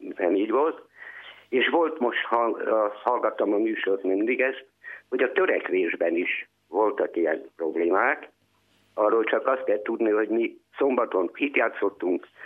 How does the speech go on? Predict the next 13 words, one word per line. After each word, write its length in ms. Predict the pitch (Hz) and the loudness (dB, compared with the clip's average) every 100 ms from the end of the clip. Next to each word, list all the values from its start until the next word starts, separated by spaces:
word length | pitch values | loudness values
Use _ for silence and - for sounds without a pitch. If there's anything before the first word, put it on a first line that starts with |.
| - - - | -12 -14 -10
vasárnap 580 | - 101 - 90 80 - | 0 2 4 2 2 0
a 80 | 78 | 0
másikba, 560 | 80 82 - 95 127 | 2 0 0 2 2
ott 180 | 123 - | 2 -2
Kőbányán, 840 | - 78 87 92 110 135 143 - _ _ _ - | -2 0 2 2 2 2 -2 -8 _ _ _ -4
a 100 | 127 | 0
Törekvésben. 800 | 156 120 98 - 90 87 85 90 | 2 2 2 2 0 2 0 0
És 220 | - 107 - | -2 -4 -4
tudja, 260 | 127 127 | -2 0
hogy 200 | 113 117 - | 0 -2 -2
ki 160 | 120 | 0
játszott 500 | 113 107 - 107 - | 0 0 0 -2 0
ott, 240 | 104 120 | 0 0